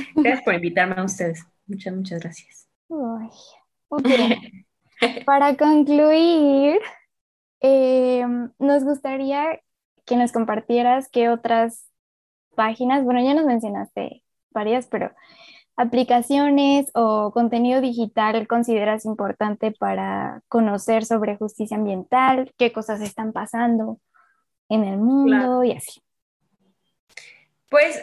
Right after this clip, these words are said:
Speaker 1: hay muchas organizaciones que tienen muchos portales, eh, tal cual de, de tema de legislación ambiental y climática. Creo que ahorita las que se me vienen, por ejemplo, en México, quien lleva así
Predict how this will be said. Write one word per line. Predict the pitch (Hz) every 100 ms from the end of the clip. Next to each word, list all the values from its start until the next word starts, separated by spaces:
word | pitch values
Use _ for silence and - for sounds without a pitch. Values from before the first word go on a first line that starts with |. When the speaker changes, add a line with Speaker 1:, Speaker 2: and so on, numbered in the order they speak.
| -
Speaker 1:
hay | 277 349
muchas | 523 539 466
organizaciones | 302 247 240 214 233 240 285
que | 208 -
tienen | - 233 233
muchos | 226 226 226
portales, | - 170 - 175 180 196 285 - - _ - -
eh, | 185 180 170 170 165 - -
tal | 180 175 175
cual | 190 185 185 190
de, | 185 180 165 156 156 156 - _ _ - - - _
de | 185 180
tema | 180 190 190
de | 185 156 - -
legislación | 170 175 180 170 175 180 180 180 -
ambiental | 175 180 175 185 254 269
y | 233
climática. | - 180 202 233 262 254 254 269 302 - -
Creo | 277
que | 294
ahorita | 320 294
las | 320 262
que | -
se | -
me | 190
vienen, | 190 214
por | 226
ejemplo, | 208 226
en | 226
México, | 262 - - 339 466 - - - _
quien | - 196
lleva | 208 240 269
así | 175 175 190 185 165